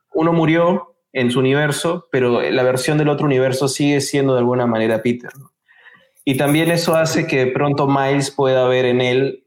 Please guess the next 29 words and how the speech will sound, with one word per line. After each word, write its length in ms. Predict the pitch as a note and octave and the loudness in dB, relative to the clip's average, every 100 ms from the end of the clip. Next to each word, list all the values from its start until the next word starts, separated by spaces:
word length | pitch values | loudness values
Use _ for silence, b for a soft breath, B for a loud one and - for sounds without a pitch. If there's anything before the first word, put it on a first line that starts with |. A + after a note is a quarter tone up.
| - | -4
eh, 580 | B2 A2+ A2 G#2 - - | -2 0 0 0 -2 -4
es 140 | C3 | -6
como 200 | - D#3+ | -4 -2
si 400 | D3 C3 A#2 G#2+ G1+ - _ - - - | -2 -2 -2 -2 -6 -14 _ -16 -10 -4
Peter 240 | C#3+ D#3 | -2 0
hubiera 180 | C#3+ C#3 | 2 2
visto 200 | C#3 D3 | 0 0
a 40 | |
su 120 | C#3+ B2+ | -2 0
tío 220 | C3 B2+ | 0 2
Ben, 240 | C3 A2 | 0 0
¿no? 200 | G#2 C3+ | -2 -2
O 40 | B2 | -4
sea, 120 | A2 | -2
Miles 360 | A#2+ C3 C3 | 0 0 -2
vio 380 | C3 B2 B2+ B2+ | 0 0 0 0
al 180 | A2 G#2 | 0 -2
Peter 340 | B2 A#2+ B2+ | -2 -2 -4
que 80 | B2+ | -2
murió 340 | A#2 A2 A2+ A2+ | -2 0 -2 -2
cuando 300 | A#2 A2 A2 | -2 0 -2
él 140 | A2 | -2
pudo 240 | A#2+ A#2 | -2 0
defenderlo 520 | A2+ A2+ G#2+ G#2 A2+ A2+ | 0 -2 -4 -2 -2 0
y 60 | |
no 100 | G#2+ | 0
lo 140 | G#2 G#2 | 0 0
hizo, 300 | A#2+ - | -2 -6
¿no? 100 | - | -18